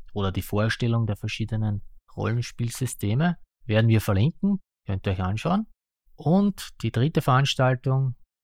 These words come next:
war der Button Shy Release Day von Frosted Games.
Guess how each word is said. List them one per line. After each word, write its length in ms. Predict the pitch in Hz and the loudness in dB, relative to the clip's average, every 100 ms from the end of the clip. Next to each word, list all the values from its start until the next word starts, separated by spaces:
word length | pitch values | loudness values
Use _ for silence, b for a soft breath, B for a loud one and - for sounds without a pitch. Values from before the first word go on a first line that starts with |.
| - | -2
war 180 | 101 | 0
der 280 | 98 95 90 - | 2 2 0 0
Button 320 | 98 - 151 | 0 2 0
Shy 260 | - 135 135 | 2 2 4
Release 440 | 110 107 135 - | 2 2 -2 -4
Day 340 | 165 196 247 - _ - | -2 0 -2 -8 _ -16
von 300 | - 101 92 | -4 -2 -2
Frosted 440 | - 98 - 151 | -2 -2 0 0
Games. 380 | 151 190 277 - | 2 2 0 -12